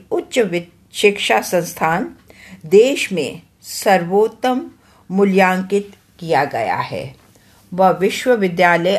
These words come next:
अनुदान आयोग ने श्री सत्य साई विश्वविद्यालय को कुछ पाठशाला के शिक्षकों के लिए कुछ अभिविन्यास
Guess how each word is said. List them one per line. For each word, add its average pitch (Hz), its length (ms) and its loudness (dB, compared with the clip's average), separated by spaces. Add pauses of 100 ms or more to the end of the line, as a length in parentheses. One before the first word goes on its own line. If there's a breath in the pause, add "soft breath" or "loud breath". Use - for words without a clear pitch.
(140)
अनुदान 180 580 -2 (120)
आयोग 170 480 0
ने 135 300 -4 (520 loud breath)
श्री 247 180 -4
सत्य 277 540 -2
साई 214 340 2
विश्वविद्यालय 180 1000 -2
को 185 240 -4 (180)
कुछ 339 300 -6 (220)
पाठशाला 175 760 0
के 233 240 -2
शिक्षकों 202 720 -4
के 196 160 -2
लिए 156 340 -2 (800 loud breath)
कुछ 370 360 0 (240)
अभिविन्यास 202 1120 0